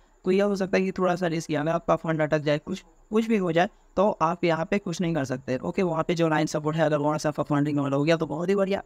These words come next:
And अगर आपका कुछ फंड, अ, अटक जाता है, मान लो कि आपको वापस नहीं मिलेगा, तो आप ना ही कि इंडियन गवर्नमेंट के पास जा सकते हैं, राइट, ना ही आप उसके against केस कर सकते हैं, ठीक है? तो, अ,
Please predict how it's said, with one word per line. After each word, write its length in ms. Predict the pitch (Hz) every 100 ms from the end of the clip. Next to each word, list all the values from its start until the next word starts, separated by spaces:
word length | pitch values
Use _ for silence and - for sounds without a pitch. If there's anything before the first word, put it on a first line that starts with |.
| -
And 180 | 214 233
अगर 240 | - 180
आपका 200 | 170 -
कुछ 220 | - 185 - _ - _
फंड, 240 | 180 175 180
अ, 340 | 143 143 143 151
अटक 180 | 165
जाता 260 | 180 160 170
है, 200 | 170 170
मान 220 | 170 160
लो 80 | 165
कि 100 | 175
आपको 220 | 151 170
वापस 360 | 147 - 151 160
नहीं 160 | 175
मिलेगा, 340 | 185 156 156 - _ _
तो 60 | 165
आप 160 | 156 151
ना 120 | 156
ही 120 | 180
कि 240 | 175 170
इंडियन 320 | 147 160 165 156
गवर्नमेंट 340 | 147 160 165
के 60 | 160
पास 200 | 147 147
जा 140 | 143
सकते 260 | 147 - 156
हैं, 80 |
राइट, 200 | 143 139 -
ना 160 | 143 143
ही 140 | 147
आप 180 | 147 156
उसके 340 | - 165 165 -
against 380 | 139 156 160 -
केस 260 | 156 147
कर 120 | 143
सकते 300 | 131 120 -
हैं, 100 | 120
ठीक 180 | - 180
है? 140 | 185 190 _ _ _ _ -
तो, 200 | 220 226
अ, 520 | 233 - 160 160 165